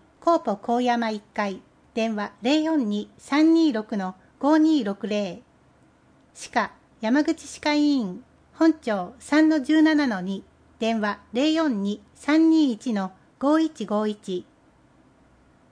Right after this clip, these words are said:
緊急時二十四時間利用できます。医療情報ネット、東京都、電話零三五二七二の零三零三、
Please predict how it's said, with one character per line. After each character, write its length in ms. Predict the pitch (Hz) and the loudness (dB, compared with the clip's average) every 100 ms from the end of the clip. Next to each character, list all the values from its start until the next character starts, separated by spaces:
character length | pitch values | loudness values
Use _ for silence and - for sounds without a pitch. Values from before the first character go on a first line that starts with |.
| _ _ _ _ _ _ _ | _ _ _ _ _ _ _
緊 240 | - 330 320 | 0 0 0
急 260 | 311 302 | -4 -4
時 300 | 226 190 - _ - | -4 -10 -12 _ -2
二 140 | 302 | -2
十 200 | 302 277 | 0 -4
四 160 | 202 190 | -4 -6
時 140 | 277 | -6
間 340 | - 233 170 - | -4 -4 -6 -14
利 140 | 175 214 | -6 -2
用 160 | 226 | -2
で 100 | 220 | -4
き 160 | 208 202 | -6 -8
ま 140 | 190 | -8
す。 280 | 196 - _ _ _ _ _ _ _ _ _ _ _ - | -10 -16 _ _ _ _ _ _ _ _ _ _ _ -6
医 100 | 208 | 0
療 280 | 311 311 | 0 0
情 240 | 302 302 311 | 0 0 0
報 220 | 302 294 | -2 0
ネ 140 | 285 | 0
ッ 40 | 285 - | -2 -6
ト、 220 | 190 185 _ _ - | -8 -8 _ _ -4
東 200 | 269 285 | -2 -2
京 240 | 294 277 | -2 -2
都、 280 | 247 185 - _ _ _ _ - | -2 -10 -10 _ _ _ _ -6
電 220 | 202 196 | -4 -4
話 200 | 185 180 - | -6 -10 -6
零 200 | 220 254 | 0 0
三 460 | 240 233 190 170 - 185 | -2 -6 -6 -12 -16 -4
五 220 | 254 302 | 0 2
二 240 | 302 302 | 2 0
七 240 | 220 214 240 | 0 -2 -2
二 260 | 254 247 | -2 -2
の 220 | 185 180 _ _ | -4 -8 _ _
零 220 | 240 285 | -4 -4
三 320 | 302 285 262 190 | -2 -4 -4 -4
零 160 | 202 | -6
三、 400 | 202 202 180 190 | -6 -8 -8 -14